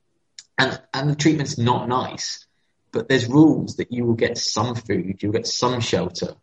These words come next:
and eventually you'll get s-, okay treatment. You're not gonna be beaten and you're not gonna be mutilated. So the idea that if you were captured by a guerrilla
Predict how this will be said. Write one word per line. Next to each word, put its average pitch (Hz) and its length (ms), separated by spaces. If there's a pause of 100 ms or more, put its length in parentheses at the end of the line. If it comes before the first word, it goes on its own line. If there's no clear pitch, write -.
(500)
and 107 340 (180)
eventually 113 640 (140)
you'll 113 140
get - 120
s-, - 340
okay 113 460
treatment. - 560
You're 117 140
not 113 160
gonna 113 140
be 101 220
beaten 113 460
and 92 80
you're 95 100
not 104 140
gonna 104 140
be 98 80
mutilated. 143 760 (960)
So 135 240
the 139 240
idea 147 440
that 160 140
if 151 160
you 151 80
were 127 60
captured - 420
by 120 200
a 107 40
guerrilla 110 540